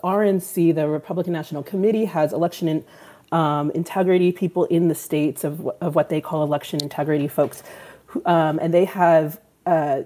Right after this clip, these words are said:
they're really a key part of it. And then also, um, you have these kind of more grassroots types of groups that are, that have sprung up around this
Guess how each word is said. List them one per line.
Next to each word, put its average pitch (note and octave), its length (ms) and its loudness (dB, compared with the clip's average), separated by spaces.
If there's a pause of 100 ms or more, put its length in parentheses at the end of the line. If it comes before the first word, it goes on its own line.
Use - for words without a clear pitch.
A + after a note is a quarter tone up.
(100)
they're F#3 240 6
really F3 300 4
a D3+ 140 0
key - 180 -6
part A#3 320 2
of A3 120 6
it. G3+ 260 6
And E3+ 120 0
then E3 140 2
also, E3+ 720 2 (400)
um, D3+ 440 0
you E3 120 0
have D#3+ 280 0
these D3+ 380 0 (400)
kind C#4 180 -4
of C#4 60 4
more A3 140 4
grassroots F3+ 640 2
types - 260 -4
of D3+ 140 -2
groups A#3 520 4 (120)
that E3+ 200 6
are, E3 280 4
that E3 100 2
have D#3 300 0
sprung A#3+ 560 0
up F3 180 4
around F3+ 460 0
this E3 340 0